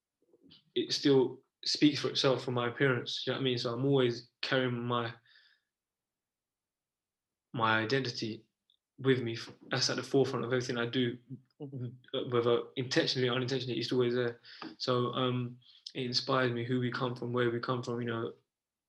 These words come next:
Speaker 1: the struggles and everything. That, that's what inspires me.
Speaker 2: Yeah, that's dope. That's dope. Um, and again, yeah, thank you for, for the
Speaker 1: No,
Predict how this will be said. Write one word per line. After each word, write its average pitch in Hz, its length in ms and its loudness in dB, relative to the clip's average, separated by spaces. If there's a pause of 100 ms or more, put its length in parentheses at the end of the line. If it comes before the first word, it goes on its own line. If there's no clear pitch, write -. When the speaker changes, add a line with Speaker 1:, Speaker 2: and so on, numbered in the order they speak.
(260)
Speaker 1:
the 127 100 -8
struggles 127 460 2
and 127 100 0
everything. 117 380 -4 (220)
That, 127 200 -4
that's 131 220 -2
what 131 80 -6
inspires 120 400 -4
me. 117 140 -10 (1000)
Speaker 2:
Yeah, 139 180 -2 (140)
that's 131 200 -8
dope. 123 200 -2 (240)
That's 131 180 -14
dope. 127 220 -4 (380)
Um, 127 340 4 (140)
and 127 140 -6
again, 131 260 4
yeah, 131 140 6
thank 131 240 0
you 135 60 -4
for, 123 520 4
for 123 80 -8
the 120 80 -4
Speaker 1:
No, 170 80 8